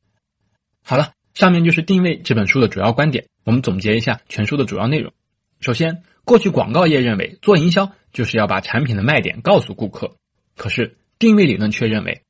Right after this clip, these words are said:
大多数的传播其实是无法被消费者记住的，因为他们的心智空间非常有限。我们能做的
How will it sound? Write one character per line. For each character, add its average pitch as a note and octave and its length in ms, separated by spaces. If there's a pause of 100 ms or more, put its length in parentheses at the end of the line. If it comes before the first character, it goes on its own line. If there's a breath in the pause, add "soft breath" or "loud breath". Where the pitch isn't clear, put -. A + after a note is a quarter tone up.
(120)
大 G3+ 180
多 D#3+ 160
数 D#3+ 100
的 A2+ 100
传 G#2+ 280
播 A#2+ 340
其 A#2 200
实 B2 100
是 A2 100
无 G#2 140
法 A2 140
被 A2+ 80
消 C3+ 140
费 C#3 120
者 - 140
记 G#3 200
住 - 140
的， - 160 (240)
因 A2+ 140
为 - 180 (100)
他 - 120
们 C3 80
的 G#2 80
心 D#3+ 200
智 E3 160
空 A#2 220
间 A2 300
非 D#3 240
常 A2 200
有 G#2+ 160
限。 - 320 (160)
我 A2+ 140
们 E3+ 80
能 D#3 160
做 F#3 160
的 - 160